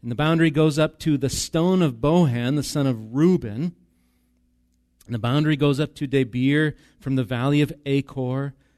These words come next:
and so northward, turning toward Gilgal, which is opposite the ascent of Adumim,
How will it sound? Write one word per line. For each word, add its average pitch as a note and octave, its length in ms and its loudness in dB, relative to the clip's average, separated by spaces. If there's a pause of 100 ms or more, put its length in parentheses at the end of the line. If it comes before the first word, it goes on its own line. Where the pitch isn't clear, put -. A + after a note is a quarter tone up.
(220)
and B2+ 160 -6
so D3+ 220 0
northward, C#3+ 840 0
turning D#3 360 -2
toward C#3+ 340 -4
Gilgal, C#3+ 600 0
which C3 200 -6
is C3 240 -6
opposite C3+ 580 -6
the C3+ 120 -2
ascent D3+ 420 -2
of C3+ 120 -2 (120)
Adumim, C3+ 960 -4